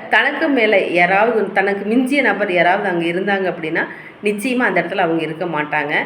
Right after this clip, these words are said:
அவங்க அந்த இடத்துல விட்டு வெளியில வந்துருவாங்க. ஏன்னா தான் எப்படி அப்படிங்கிறது வந்து வெளியில இவங்க வந்து காட்டிக்கவே மாட்டாங்க. தன்னால முடியும், தன்னால செய்ய முடியும், அவங்களால செய்ய முடியலனாலே முடியும் என்ற ஒரு எண்ணம் அவங்களுக்குள்ள இருக்கும்.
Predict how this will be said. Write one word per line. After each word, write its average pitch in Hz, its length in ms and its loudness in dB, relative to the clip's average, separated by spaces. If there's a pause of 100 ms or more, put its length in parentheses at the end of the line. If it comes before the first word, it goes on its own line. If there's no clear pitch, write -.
(340)
அவங்க 214 300 2
அந்த 190 160 4
இடத்துல 175 80 -4
விட்டு 196 380 -2
வெளியில 190 340 4
வந்துருவாங்க. 156 600 -2 (380)
ஏன்னா 220 240 4 (240)
தான் 220 260 2
எப்படி 240 440 0
அப்படிங்கிறது 190 360 -2
வந்து 175 200 -2
வெளியில 202 280 0
இவங்க 170 320 -2
வந்து 170 220 -2
காட்டிக்கவே 190 600 0
மாட்டாங்க. 156 440 -2 (500)
தன்னால 190 340 4
முடியும், 190 600 -2 (260)
தன்னால 180 320 0
செய்ய 190 300 -4
முடியும், 170 360 -4
அவங்களால 165 300 0
செய்ய 233 320 -2
முடியலனாலே 226 720 0
முடியும் 247 420 0
என்ற 196 240 0
ஒரு 165 180 0
எண்ணம் 208 320 0
அவங்களுக்குள்ள 165 460 -4
இருக்கும். 175 340 -6